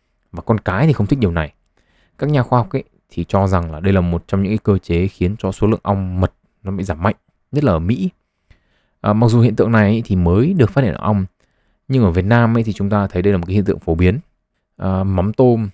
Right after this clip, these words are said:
tỏi, hành và thuốc lá là những yếu tố khiến cho những con người cái tránh xa những con người đực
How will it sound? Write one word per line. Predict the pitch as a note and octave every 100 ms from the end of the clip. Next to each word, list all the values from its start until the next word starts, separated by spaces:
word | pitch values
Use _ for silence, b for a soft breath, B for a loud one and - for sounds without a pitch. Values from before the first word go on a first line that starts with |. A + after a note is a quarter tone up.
| _ _ -
tỏi, | G2+ D#2 - _ _ _ _
hành | - F#2+ F2 D#2 _ -
và | F2 E2
thuốc | C3
lá | G#2+ E2 F#2+ A2+ _ -
là | F#2+ F2
những | F2 F#2
yếu | G2
tố | F#2 F#2+
khiến | - G2
cho | G2 G2+
những | G2 G2 G2+
con | G2+ F#2+
người | F2+ E2
cái | - D#2+ F2+
tránh | - F2
xa | G2 F#2+
những | F2+ G2
con | G2+
người | F2+ E2
đực | E2+